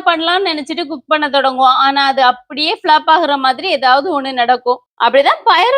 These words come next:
கஞ்சி வைக்கலாம்னு அரிசியும் பயறும் குக்கர்ல போட்டதுக்கு அப்புறம் ஒரு வேலையா ஹஸ்பண்ட் வெளியில போயிட்டாங்க. இத ஃபுல்லா கஞ்சி வச்சோம்னா நைட்ல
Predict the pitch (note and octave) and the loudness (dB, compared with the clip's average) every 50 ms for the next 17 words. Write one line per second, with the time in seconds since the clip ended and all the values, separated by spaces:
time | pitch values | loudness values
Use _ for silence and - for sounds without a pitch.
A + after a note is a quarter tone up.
0 | B4+ C5+ C5 A#4 A4 A4 F4 C#4 C4+ E4 D#4+ D#4+ E4 G#4 A#4 F#4 C#4+ C#4+ F4+ D#4+ | -2 -2 -4 -4 -4 -6 -6 -6 -4 -2 -2 -2 0 0 0 0 0 0 -2 -2
1 | - F#4+ G4 E4 D#4 D4+ D4 D4 D4+ D#4+ C4 C#4 C#4 C#4 D#4+ D#4 D#4+ D#4 D4 D4 | -2 -2 -2 0 0 0 0 0 -2 -4 -6 -8 -6 -4 -2 -2 0 0 0 0
2 | C#4 C4+ C4+ C4+ C#4+ C#4 C#4 C4+ C4+ A#3+ - - - C5+ B4 F#4 D4+ C#4+ B3+ C4 | 0 0 2 2 2 2 2 0 0 0 -2 0 0 0 0 0 0 0 0 0
3 | B3+ C4 C4 C4 C#4 D4+ D#4 D#4 B3+ B3 A#3 C4 C4+ C4+ B3 A#3+ A#3+ B3 B3 B3 | 2 2 2 0 0 0 0 -2 -2 -2 -4 -8 -8 -6 -6 -4 -2 -2 -2 -2
4 | B3 - A#3 A3+ A3 - A3+ A3 A3 A3 G#3+ A#3 B3+ A4 - _ _ _ - C4+ | -4 -6 -6 -8 -4 -2 -2 -2 -2 -2 -2 -2 -2 -2 -2 _ _ _ -4 0
5 | C#4 C#4+ C#4+ C#4+ D#4 D#4+ F4 A4 D#5 E5 D5+ C5+ C5 A#4+ A4 A4 G#4+ A#4 A4+ E4+ | 0 0 0 0 -2 0 2 4 4 4 2 2 2 0 0 0 0 0 0 0
6 | E4 F#4 F4 E4+ F4 G#4+ A#4 A4 F4+ E4+ E4 D#4+ F4 | 0 -2 0 0 0 0 0 0 0 -2 -2 -2 -4